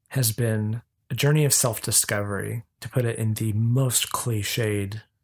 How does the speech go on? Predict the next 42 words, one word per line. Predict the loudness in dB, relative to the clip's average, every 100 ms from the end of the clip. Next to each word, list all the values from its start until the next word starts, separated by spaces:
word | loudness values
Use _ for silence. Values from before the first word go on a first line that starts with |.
| -6
like, | -6 -2
eye-rolling | -2 -2 -2 -2 -2 -4
way | -6
possible. | -6 -8 -4 -4 -4 -6 0
But | 2
it's | 2 2
true. | 2 2 0 -2 -12 _ _ _ 0
If | 2 2 0 _ _ -4
I, | -4 -4 -8 -8 -14 -20 _ _ _ _ 2
if | 4
I | 6
hadn't | 4 4 4 4 0 _ _ _ _
made | 2 4 4
the | 2
choices | 2 2 4 2
that | 0
I'd | 0 0
made, | 0 -2 -2
done | 0 2
the | 2
things | 0 0
that | 0 -2
I'd | -2
done, | -2 -2 -2 -6 _ _ _ -6
pe-, | -6 -2
traveled | 2 4 2 2
this | 0 0
road | 0 -2
that | -2
I'm | -2 -2
on, | -2 -4 -4 -8 -12 _ _ -20 -20 -8 -2
I | 0
definitely | 2 2 2 0 0
would | 0
have | -2 -4
committed | -4 -4 -6
suicide | -6 -6 -6 -8
by | -12 -16 -16
now. | -20 -20 _ _ -4
If | 2
I | 4
hadn't | 4 4 0